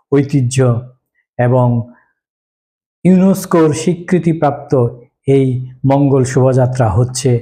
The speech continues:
এবং ঠিকভাবে হোক, এটাই আমাদের সবার প্রত্যাশা। তবে ভণ্ড বক ধার্মিকদের বলবো, আপনারা আর এভাবে মানুষের মধ্যে অপপ্রচার চালাবেন না, বিভেদ তৈরি করবেন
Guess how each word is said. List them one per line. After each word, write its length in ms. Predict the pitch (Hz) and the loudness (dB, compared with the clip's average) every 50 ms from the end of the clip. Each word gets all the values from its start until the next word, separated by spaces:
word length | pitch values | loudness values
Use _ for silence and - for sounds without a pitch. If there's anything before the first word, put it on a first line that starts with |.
| - - _ _ _ _ | -6 -12 _ _ _ _
এবং 220 | 127 120 123 127 123 120 117 - - _ _ _ _ | 0 0 2 2 0 0 -2 -6 -12 _ _ _ _
ঠিকভাবে 480 | - 196 180 156 139 156 156 143 151 | -2 0 0 2 2 0 2 2 2
হোক, 240 | 135 117 139 139 131 120 - - _ _ _ | 2 2 2 0 0 -2 -8 -16 _ _ _
এটাই 300 | - 131 127 135 120 117 110 107 - - _ _ | -6 -2 0 0 0 0 0 -4 -8 -14 _ _
আমাদের 400 | - 127 127 127 123 120 110 113 113 | -4 -2 0 0 0 0 0 -2 -2
সবার 380 | 107 - - 120 110 113 113 104 104 - _ _ _ _ | -4 -4 -2 -2 0 -2 -2 -4 -6 -10 _ _ _ _
প্রত্যাশা। 580 | - 117 - - - 110 107 - - - 95 95 - _ _ _ _ _ _ _ _ _ _ _ _ _ _ _ _ _ _ _ - | -6 -6 -6 -4 -4 -6 -4 -4 -6 -8 -10 -10 -12 _ _ _ _ _ _ _ _ _ _ _ _ _ _ _ _ _ _ _ -2
তবে 200 | 123 123 135 131 120 110 | 2 2 2 2 0 0
ভণ্ড 320 | 123 131 147 156 160 160 160 160 151 | 0 0 2 2 2 2 2 2 2
বক 240 | 131 131 143 143 123 110 | 2 2 2 2 0 -2
ধার্মিকদের 720 | - - 135 127 135 131 135 151 143 127 123 127 143 120 117 | -2 -2 -2 -2 0 0 0 0 -2 -2 -2 -2 -2 0 0
বলবো, 360 | 117 131 131 127 123 120 123 117 104 - - - - _ _ _ _ - | 0 0 0 2 0 0 0 -2 -4 -6 -12 -20 -20 _ _ _ _ -6
আপনারা 400 | 127 127 - 143 127 123 123 123 123 | -6 -4 -2 0 2 2 2 2 2
আর 180 | 127 127 123 113 117 - - _ _ - | 2 0 0 0 -4 -8 -12 _ _ -2
এভাবে 360 | 131 123 - 123 120 131 123 123 117 - - _ _ _ _ | -2 0 0 0 0 0 0 0 -2 -4 -10 _ _ _ _
মানুষের 440 | 123 127 131 131 123 127 147 135 127 | -2 0 0 0 0 -2 -2 0 0
মধ্যে 600 | 127 123 123 120 110 - _ _ _ _ - 131 123 120 127 - - - _ _ | 2 2 0 0 -2 -6 _ _ _ _ 0 0 0 0 -2 -6 -14 -20 _ _
অপপ্রচার 560 | - - - 151 - - 139 127 127 135 123 | -6 -4 -2 -4 -2 -2 -2 -2 0 0 0
চালাবেন 460 | 117 127 - 120 117 110 107 110 107 107 110 104 | 0 0 0 0 0 0 0 0 0 -2 -2 -2
না, 80 | 104 101 107 - _ _ _ _ _ _ _ _ _ _ _ _ _ _ _ _ _ | -4 -6 -8 -12 _ _ _ _ _ _ _ _ _ _ _ _ _ _ _ _ _
বিভেদ 360 | 123 139 160 147 170 190 175 175 170 165 | 0 2 2 2 2 2 2 0 0 0
তৈরি 280 | 165 160 147 131 131 131 | 2 2 2 2 2 0
করবেন 420 | 123 - 131 120 113 110 117 107 | 0 0 0 0 0 0 0 0